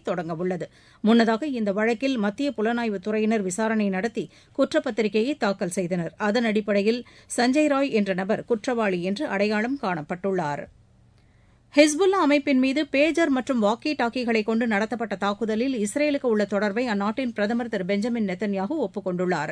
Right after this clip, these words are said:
நேற்று நடைபெற்ற இஸ்ரேல் அமைச்சரவை கூட்டத்தில் பேசியபோது இதனை தெரிவித்த அவர்,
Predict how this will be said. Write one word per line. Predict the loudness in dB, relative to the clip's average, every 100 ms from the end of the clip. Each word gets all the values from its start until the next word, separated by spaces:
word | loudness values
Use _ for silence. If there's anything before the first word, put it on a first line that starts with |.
| -8 -16 -12 -2
நேற்று | 0 0 2
நடைபெற்ற | 2 2 -2 -2
இஸ்ரேல் | -2 0 0 0
அமைச்சரவை | -2 -2 -2 -2
கூட்டத்தில் | -2 -2 -2 -2 0
பேசியபோது | -2 0 -2 -2 -2
இதனை | 0 0 -2 -2
தெரிவித்த | -2 -2 -4 -2
அவர், | -2 -2